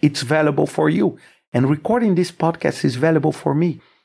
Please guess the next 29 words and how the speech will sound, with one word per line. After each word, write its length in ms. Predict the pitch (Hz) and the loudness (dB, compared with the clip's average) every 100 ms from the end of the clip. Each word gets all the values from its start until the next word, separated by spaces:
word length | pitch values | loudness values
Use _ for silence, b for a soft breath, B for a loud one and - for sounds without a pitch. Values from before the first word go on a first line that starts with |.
| _ 131 | _ -2
And 160 | 170 | 0
other 220 | 247 294 | 0 -2
people 400 | 277 240 240 240 - | -2 -2 0 -4 -4
say, 280 | - 151 - | -2 0 2
"Oh, 320 | 170 175 165 | 2 2 2
I 160 | 160 | 2
don't 240 | 156 147 156 | 2 2 0
have 160 | 135 123 | 0 2
money 380 | 135 208 180 | 2 2 2
because 400 | 160 - 123 117 | 0 -2 -2 0
now 340 | 135 196 196 170 | 2 2 2 0
I 80 | 127 | -2
cannot 400 | 135 139 143 143 | 0 2 2 2
invest 420 | 123 117 147 - | 0 2 0 0
on 120 | - 113 | 0 2
that 260 | 196 214 | 2 0
because 280 | - 120 117 | -4 -2 0
I 120 | 113 | 2
need 260 | 131 160 - | 2 2 0
to 80 | 117 | -2
pay 260 | - 143 135 | 0 0 2
my 160 | 107 | 2
bills. 500 | 98 233 320 302 240 | 0 0 2 2 2
I 120 | 147 107 | 0 2
have 320 | 135 123 - | 0 -2 0
to 180 | 117 107 | 0 2
raise 380 | 123 135 117 | 2 2 0
my 140 | 104 - | -2 -2
kids." 500 | - 247 - - | 0 0 0 -6